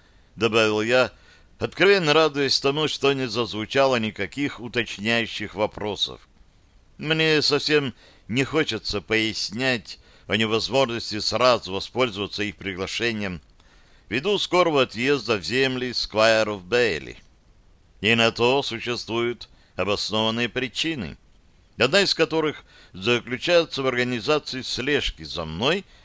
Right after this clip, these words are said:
и неоспоримым преследованием. А дорога? Да в пути вероятны любые каверзы и случайности, включая нападение каких-нибудь лесных бандосов и моё смертоубийство –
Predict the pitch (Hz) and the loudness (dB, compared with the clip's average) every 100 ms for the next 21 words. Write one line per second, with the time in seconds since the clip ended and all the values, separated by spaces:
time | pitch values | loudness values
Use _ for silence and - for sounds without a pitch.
0 | - 90 117 156 156 151 - 135 104 117 | -16 -4 -2 0 -2 -2 2 2 2 0
1 | 131 117 151 - 143 95 73 71 64 60 | -4 -4 -2 -2 0 -2 -2 -10 -10 -16
2 | - _ _ _ _ _ - 101 127 175 | -20 _ _ _ _ _ 0 2 4 4
3 | 208 113 - _ _ _ _ _ _ 160 | 2 -2 -10 _ _ _ _ _ _ 2
4 | 185 - 196 165 127 135 147 123 113 127 | 2 2 0 2 4 6 8 6 4 -2
5 | 147 127 107 147 143 110 95 82 71 87 | 0 2 2 6 6 6 0 -6 -8 -8
6 | 101 - 120 - 143 101 78 - 65 - | -8 -8 -4 2 2 2 -4 -10 -14 -18
7 | - - - 110 107 127 123 120 113 120 | -20 -20 -8 -6 -2 2 2 2 2 0
8 | 120 147 123 107 95 107 113 104 107 107 | 0 -2 0 -2 -2 -4 -4 -6 -2 -4
9 | 104 - - - 107 120 - 127 117 98 | -4 -12 -20 -6 -2 -2 0 0 0 -6
10 | 78 85 107 104 113 175 165 - 71 - | -4 2 2 2 0 2 4 2 -4 -10
11 | - - - - - 107 113 117 113 127 | -18 -20 -20 -18 -6 -4 -2 0 2 2
12 | 127 - 107 95 117 110 107 120 - - | 0 0 -4 -2 -4 -4 -4 -4 -4 -2
13 | 123 | -2